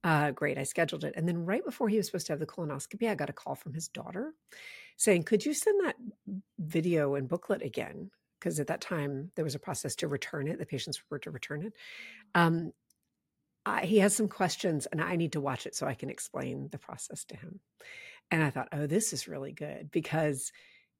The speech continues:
you know, just getting this high-quality information in an accessible format to a family, even if it's not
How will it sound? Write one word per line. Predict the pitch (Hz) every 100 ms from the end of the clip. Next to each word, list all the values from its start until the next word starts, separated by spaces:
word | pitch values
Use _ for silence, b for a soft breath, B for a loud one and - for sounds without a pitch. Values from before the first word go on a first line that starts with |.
| -
you | 160
know, | 147 147 143
just | 170 214 -
getting | 180 202 170
this | 139
high-quality | - 160 170 147 143 -
information | 131 - 135 139 - 214 220
in | - 151
an | 147
accessible | 165 - 139 - 143
format | - 165 143 -
to | - 147
a |
family, | 117 143 147 156
even | 208 240 320
if | 262
it's | - -
not | 160 156